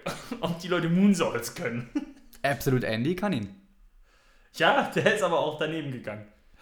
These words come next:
Speaker 2: Aber sah gut aus.
Speaker 1: Ja.
Speaker 2: <laughs> Geh mal schnell weiter, jetzt wird's ein bisschen.
Speaker 1: Ja.
Speaker 2: W W E Titelmatch, A J Styles gegen Sami Zayn und Kevin Owens in einem Handicap-Match.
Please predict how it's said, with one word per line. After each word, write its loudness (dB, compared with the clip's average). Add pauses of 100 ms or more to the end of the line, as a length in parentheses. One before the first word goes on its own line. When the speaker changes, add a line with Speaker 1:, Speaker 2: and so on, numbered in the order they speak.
(560)
Speaker 2:
Aber 0
sah 0
gut -2
aus. 2 (720)
Speaker 1:
Ja. -2
Speaker 2:
<laughs> -4 (880)
Geh 2
mal 4
schnell 2
weiter, 4
jetzt -2
wird's -2
ein -4
bisschen. -8 (120)
Speaker 1:
Ja. -6 (1200)
Speaker 2:
W 8
W 4 (180)
E 4
Titelmatch, 0
A -4
J 0
Styles 0
gegen 0
Sami 0
Zayn 0 (140)
und 0 (380)
Kevin 2
Owens 0
in -4
einem -4
Handicap-Match. -4